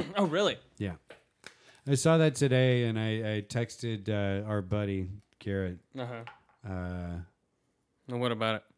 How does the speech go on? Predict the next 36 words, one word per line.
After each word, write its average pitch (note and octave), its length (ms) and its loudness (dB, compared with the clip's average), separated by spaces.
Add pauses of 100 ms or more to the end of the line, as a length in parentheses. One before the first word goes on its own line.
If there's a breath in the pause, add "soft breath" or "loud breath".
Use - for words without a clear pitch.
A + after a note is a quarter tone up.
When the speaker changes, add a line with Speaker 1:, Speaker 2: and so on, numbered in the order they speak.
(120)
Speaker 2:
'cause A#2+ 220 4
he's C3 200 2
been A2+ 180 0
pl-, A2 160 -6
he's C3 380 0
been G2+ 180 0
playing G#2 340 -2
Left F#2+ 160 -6
four G2 100 -6
Dead F#2 200 -6
Two G#2+ 160 -4
since F#2+ 240 -6
it E2+ 100 -12
came F2+ 240 -8
out. F2 200 -8 (100)
That's, F#2 220 -12
like, F2 120 -8
his F2 120 -10
favorite G2 360 -4
game F#2 200 -4
in E2+ 80 -6
the E2+ 80 -10
universe. E2 400 -10 (240)
Speaker 1:
I C#3 40 -8
got C#3 200 -4
bored A#2 180 4
with A2+ 120 -2
that G#2+ 160 0
game G#2+ 180 -2
after, G#2 180 -6
like, G2+ 180 -6
six - 300 -14
months. G2+ 240 -12
I'm A2 60 -14
like, A#2 120 -12
"Mm." B2+ 760 -6